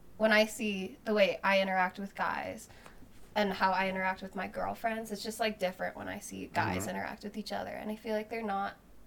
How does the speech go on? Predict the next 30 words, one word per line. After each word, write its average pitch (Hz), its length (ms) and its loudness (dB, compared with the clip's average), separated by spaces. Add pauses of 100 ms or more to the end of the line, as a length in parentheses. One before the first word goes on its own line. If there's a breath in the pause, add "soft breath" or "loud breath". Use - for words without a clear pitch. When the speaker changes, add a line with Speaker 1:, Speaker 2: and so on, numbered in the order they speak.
(140)
Speaker 1:
as, 214 240 12
like, 190 180 -2
soft 208 400 2
and 226 160 -4
vulnerable 202 540 0
with 196 120 -6
each 208 180 -6
other 185 200 -2
as 196 240 -4
women 185 260 -2
are 262 340 2
Speaker 2:
Yeah. 92 200 0 (160)
Speaker 1:
with 277 100 0
each 294 120 -2
other. 320 280 2 (360 soft breath)
Do 247 80 0
you 240 120 4
guys 233 360 8
think 185 480 -4 (140)
that 190 360 2 (400)
you 214 160 -2
would 196 180 -2 (360)
benefit 185 560 2
from, 262 300 -2 (880)
just, 269 180 0
like, 254 140 6
if 254 180 0
the 233 120 6
world 180 440 2
was 185 360 -4